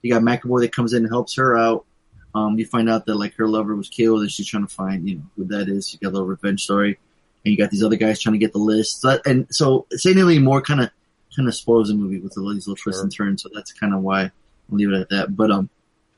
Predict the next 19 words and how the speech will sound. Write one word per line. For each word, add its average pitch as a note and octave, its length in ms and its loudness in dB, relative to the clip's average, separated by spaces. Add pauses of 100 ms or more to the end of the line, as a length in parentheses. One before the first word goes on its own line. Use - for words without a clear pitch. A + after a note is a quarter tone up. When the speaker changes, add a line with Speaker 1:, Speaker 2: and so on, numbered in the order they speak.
Speaker 1:
so - 140 0
yeah, - 240 4
so - 180 0
it's A2+ 260 2
just, - 200 -6
you A#2 80 2
know, G#2+ 80 -4
follows A2 300 0
that, A2+ 200 2
and A#2+ 100 2
she's B2 220 0
being C3+ 140 2
interrogated. A#2 600 2
So A2+ 80 -2
you'll A2 140 2
see A#2 180 -4
scenes A2+ 340 -2
of G#2+ 100 -8
her, G#2+ 280 -2